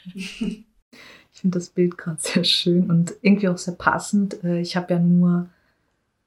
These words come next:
ansatzweise angefangen, mich mit der Thematik zu beschäftigen und eben festgestellt, dass es dabei sehr komplex ist, also dass wirklich viele Themen behandelt werden in dieser Matrix,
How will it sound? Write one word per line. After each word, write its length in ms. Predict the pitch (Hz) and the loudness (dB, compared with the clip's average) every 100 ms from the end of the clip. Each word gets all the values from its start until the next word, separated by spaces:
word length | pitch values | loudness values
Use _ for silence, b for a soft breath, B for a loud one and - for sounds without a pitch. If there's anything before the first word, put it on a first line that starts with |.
| _ _ _ _ _ _ _ | _ _ _ _ _ _ _
ansatzweise 920 | - 202 208 180 - 104 135 175 175 | 4 4 4 0 -2 0 0 0 -2
angefangen, 520 | 165 175 175 - 156 | 0 0 0 -4 -2
mich 140 | 175 180 | -2 -2
mit 120 | 175 | -4
der 80 | 170 | -2
Thematik 460 | 175 143 175 202 | -2 -2 -2 -4
zu 100 | - | -6
beschäftigen 720 | 180 175 180 180 - 202 196 B B B B | -4 -2 -4 -6 -4 -2 -2 B B B B
und 440 | - 190 185 - - | 0 0 0 -4 -4
eben 360 | 185 175 175 | 0 2 0
festgestellt, 720 | 175 175 - - - 175 175 | 0 -4 -4 -4 0 0 -2
dass 100 | 175 | -4
es 420 | 175 175 - - - _ | -8 -8 -10 -12 -16 _
dabei 960 | 156 147 - - 170 170 170 170 175 175 _ _ _ 170 | -2 0 -2 -2 0 0 0 -2 -6 -10 _ _ _ -10
sehr 260 | 160 180 | -2 -2
komplex 640 | 180 190 175 - 180 - | -2 -4 -4 -6 -12 -8
ist, 200 | 170 165 | -6 -6
also 220 | - 160 170 | -8 -6 -6
dass 400 | 170 170 - - | -6 -8 -10 -8
wirklich 420 | 180 180 175 - | -8 -6 -8 -8
viele 640 | - - 185 190 190 180 | -10 -8 -4 -2 -2 -4
Themen 640 | - 185 190 190 190 180 - _ _ _ - | -2 2 2 4 2 0 -8 _ _ _ -8
behandelt 500 | 175 175 185 202 190 | -2 2 2 2 -2
werden 200 | 185 185 | -2 0
in 60 | 190 | 0
dieser 200 | 185 180 | 0 -2
Matrix, 800 | 135 143 - 202 - - - | -4 -6 -6 -8 -8 -16 -16